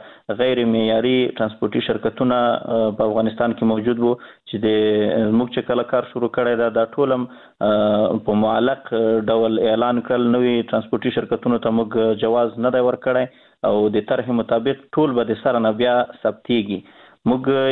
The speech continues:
یوازې د ګوتو په شمیر، اه، شرکتونه لرو چې هغه معیارونه یې پوره کړي دي، هغه هم هغه پوره معیارونه نه دي. نو موږ د دې لپاره طرحه جوړه کړې او د طرحې په تطبیق اوس کار روان دی. ټول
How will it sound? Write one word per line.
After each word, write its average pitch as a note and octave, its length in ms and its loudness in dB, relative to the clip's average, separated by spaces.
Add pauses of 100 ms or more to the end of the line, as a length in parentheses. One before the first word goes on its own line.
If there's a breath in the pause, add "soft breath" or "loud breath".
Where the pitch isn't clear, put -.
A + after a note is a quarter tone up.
یوازې C3+ 640 0
د B2 40 0
ګوتو A#2+ 280 -2
په A2 120 -4
شمیر، C3 380 0
اه، A2 180 0
شرکتونه A2+ 520 -2
لرو B2+ 260 2
چې B2+ 120 -6
هغه G#2+ 160 0
معیارونه A2+ 460 2
یې - 40 -4
پوره - 200 -2
کړي C3 300 0
دي، B2+ 180 2
هغه A2+ 420 0
هم C#3 160 -4 (340 soft breath)
هغه G#2 120 0
پوره A#2+ 260 0
معیارونه A#2 480 0
نه A#2 100 2
دي. G#2 180 -2
نو G#2+ 100 0
موږ B2+ 140 2
د - 20 4
دې C3 280 2
لپاره B2+ 240 0
طرحه C3+ 360 -2
جوړه B2+ 240 0 (100)
کړې B2+ 100 2
او A#2+ 180 4
د A2 100 2
طرحې A#2+ 380 -2 (360 loud breath)
په G#2+ 60 -4
تطبیق G#2 420 -2
اوس A#2 140 -2
کار B2+ 240 0
روان B2+ 320 2
دی. B2 80 2
ټول C#3+ 380 0